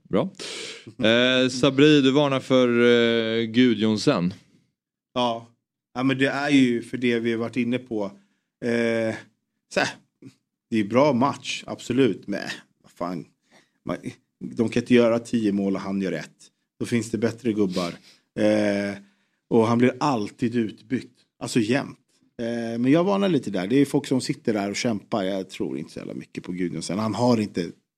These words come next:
Speaker 2: det där.
Speaker 1: Nej.
Speaker 2: Jag gillar när spelare har det där och han har inte det där.
Speaker 1: Har han inte det då?
Speaker 2: Nej.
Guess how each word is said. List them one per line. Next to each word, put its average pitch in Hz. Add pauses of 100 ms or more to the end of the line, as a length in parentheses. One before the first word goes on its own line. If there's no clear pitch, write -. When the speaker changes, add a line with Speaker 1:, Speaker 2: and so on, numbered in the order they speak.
Speaker 2:
det 98
där. 87 (400)
Speaker 1:
Nej. 71 (100)
Speaker 2:
Jag 120
gillar 131
när 123
spelare 110
har 104
det 101
där 98
och 98
han 117
har 123
inte 95
det 80
där. -
Speaker 1:
Har 233
han 311
inte 156
det 69
då? -
Speaker 2:
Nej. 113